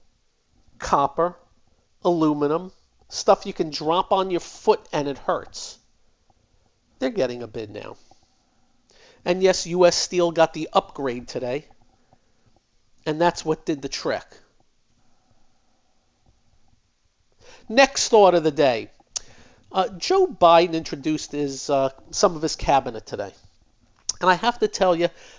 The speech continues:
they all seem like terrific people. Terrific people. Uh, don't know him, and as usual, the Trumpsters are out there yelling and screaming about who they are, and that's fine and whatever, you know. One side's bad, the other side's good and stuff like that.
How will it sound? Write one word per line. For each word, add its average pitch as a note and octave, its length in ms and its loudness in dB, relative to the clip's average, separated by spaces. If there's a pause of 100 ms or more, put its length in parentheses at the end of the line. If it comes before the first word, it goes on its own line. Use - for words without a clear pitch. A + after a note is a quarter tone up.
(140)
they G3 100 6
all G#3 120 8
seem G3+ 280 -2
like D3+ 220 -2
terrific F3 480 -2
people. - 360 -12 (560)
Terrific - 380 -6
people. - 340 -18 (1300)
Uh, C#3 320 4 (180)
don't F#3+ 320 2
know F3+ 280 4
him, F3 200 -2
and F3 180 2
as E3+ 160 0
usual, F3+ 380 0
the D#3+ 100 -4
Trumpsters E3+ 600 -2
are D#3+ 100 4
out D#3 220 2
there F3 80 0
yelling D3+ 400 -2
and D#3 100 -8
screaming D#3+ 380 -2
about D3 220 2
who E3 180 -6
they D#3+ 240 2
are, D#3 200 2
and F#3+ 80 -2
that's G#3 200 -6
fine F3+ 320 0
and E3+ 100 -8
whatever, D#3 400 0
you D#3 180 -4
know. C#3 240 -4 (760)
One D#3+ 220 0
side's E3 360 6
bad, D#3 340 6
the C#3+ 80 2
other D3 140 0
side's C#3 380 0
good C#3 180 -4
and C3 80 -10
stuff - 260 -8
like C3+ 160 -6
that. - 300 -6